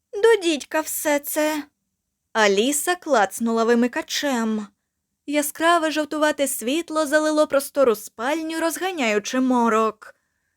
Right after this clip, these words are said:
Тарас прикрив очі рукою, що стискала ножа. «Де вона?»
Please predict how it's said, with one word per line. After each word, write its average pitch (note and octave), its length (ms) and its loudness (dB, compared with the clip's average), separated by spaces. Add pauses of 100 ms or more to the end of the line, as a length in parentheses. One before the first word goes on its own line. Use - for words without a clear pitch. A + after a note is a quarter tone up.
(120)
Тарас B3+ 440 0
прикрив E4 520 -2
очі D#4 320 2
рукою, D4 560 2
що D#4+ 200 -10
стискала A3 580 -2
ножа. A#3 600 0 (1160)
«Де G#4 440 4
вона?» D4+ 560 2